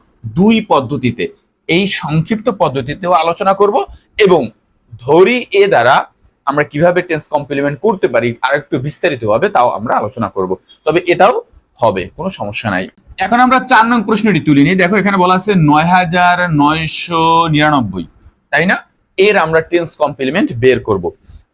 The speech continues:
আগে আমি আরেকটু বিস্তারিত আলোচনা করি। এখানে দেখো, আমি লিখলাম, এখানে ধরি এ সমান সমান নয় হাজার নয়শো নিরানব্বই, তাই না? এটাকে আমরা, এই মানটাকে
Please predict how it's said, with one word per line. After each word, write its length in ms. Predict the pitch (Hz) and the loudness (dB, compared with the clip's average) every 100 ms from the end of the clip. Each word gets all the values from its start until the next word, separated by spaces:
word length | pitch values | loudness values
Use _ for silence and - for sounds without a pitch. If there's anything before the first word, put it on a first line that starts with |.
| 139 | -4
আগে 160 | 180 208 - | 0 0 0
আমি 120 | 180 175 | 0 2
আরেকটু 220 | 170 170 165 | 0 -2 -2
বিস্তারিত 400 | 196 - 170 117 101 - | -2 0 -2 0 -4 -2
আলোচনা 280 | 123 127 147 | -4 -2 -4
করি। 100 | 190 180 | -2 -2
এখানে 180 | 220 185 | 0 -2
দেখো, 120 | 214 - _ - | -2 -6 _ -4
আমি 120 | 156 160 | 0 0
লিখলাম, 280 | 165 165 147 143 | -2 -2 -2 -2
এখানে 220 | 185 135 302 - _ _ 113 113 120 | 0 0 -2 -12 _ _ -14 -6 0
ধরি 360 | 143 151 135 151 311 _ _ _ _ _ _ 175 | 2 2 2 0 -4 _ _ _ _ _ _ 0
এ 160 | 160 147 147 - _ - - | 2 2 0 -6 _ -14 -6
সমান 260 | 147 147 156 | -2 0 0
সমান 240 | 170 165 156 131 | -2 -2 0 0
নয় 160 | 127 151 | 0 0
হাজার 360 | 156 139 139 135 131 120 | -2 0 0 0 -2 -2
নয়শো 480 | 135 143 143 160 160 - _ _ _ - | 0 -2 -4 -4 -4 -4 _ _ _ -4
নিরানব্বই, 580 | 120 127 110 92 85 82 - _ _ _ - _ _ - | 0 2 0 -4 -6 -12 -16 _ _ _ -20 _ _ -4
তাই 120 | 147 | -2
না? 40 | 240 - | -2 -2
এটাকে 220 | - 170 185 | -2 0 0
আমরা, 160 | 175 185 185 175 | 2 0 2 2
এই 60 | 175 | 2
মানটাকে 440 | 147 143 160 123 | 2 0 -2 -2